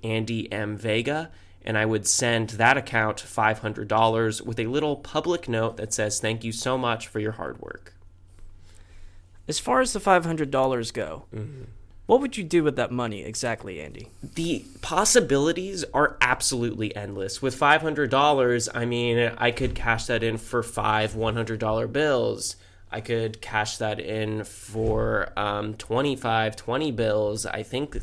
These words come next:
Speaker 1: that's the math. I could just have so many different variations of bills and of coins, or I could pay people on Venmo and then request it back.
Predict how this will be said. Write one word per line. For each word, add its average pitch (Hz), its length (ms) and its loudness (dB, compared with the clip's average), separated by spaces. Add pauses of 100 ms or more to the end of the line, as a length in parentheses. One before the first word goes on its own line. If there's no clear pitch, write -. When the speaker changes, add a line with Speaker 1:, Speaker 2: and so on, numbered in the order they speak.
(140)
Speaker 1:
that's 110 280 -6
the 110 80 -8
math. 104 480 -6 (480)
I 123 140 4
could 151 140 -6
just 160 180 -4
have 156 180 2
so 170 200 2
many 175 180 4
different 151 300 -4
variations 117 1080 0 (360)
of 139 280 4
bills 117 520 4
and 113 340 -2
of 117 240 -2
coins, 113 720 0
or 120 460 2
I 117 100 2
could 110 500 -2
pay 139 320 4
people 143 380 -2
on 131 220 4
Venmo 147 400 2
and 127 100 0
then 123 80 0
request 123 480 0
it 143 140 -6
back. 131 460 2